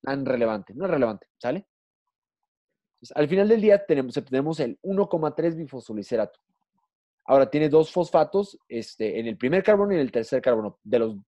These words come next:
tres que tiene, ¿no? Luego, se pr-, se puede metabolizar por otra enzima que es muy importante, se llama fosfoglicerato,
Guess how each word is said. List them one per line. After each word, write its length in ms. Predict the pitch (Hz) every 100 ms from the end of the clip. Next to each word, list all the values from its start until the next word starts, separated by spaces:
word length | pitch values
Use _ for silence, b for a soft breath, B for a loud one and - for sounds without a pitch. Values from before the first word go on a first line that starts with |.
| _
tres 220 | 135 127
que 100 | -
tiene, 280 | 104 117 95
¿no? 120 | 117 _ _ _ _ _ _ _
Luego, 420 | 151 185 196 - _ _ _ _ _ _ _
se 280 | - 190
pr-, 220 | - 196 135
se 140 | -
puede 220 | - 185
metabolizar 640 | 202 196 170 156 139 165 -
por 180 | 160
otra 320 | 160 196 202 202
enzima 400 | 190 226 233 160
que 140 | -
es 120 | 190
muy 160 | 208 247
importante, 560 | 220 175 156 226 220
se 140 | 151 151
llama 340 | 147 170 208 _ _ _ _ _
fosfoglicerato, 1300 | - 160 - 147 139 131 127 147 139 165 - 254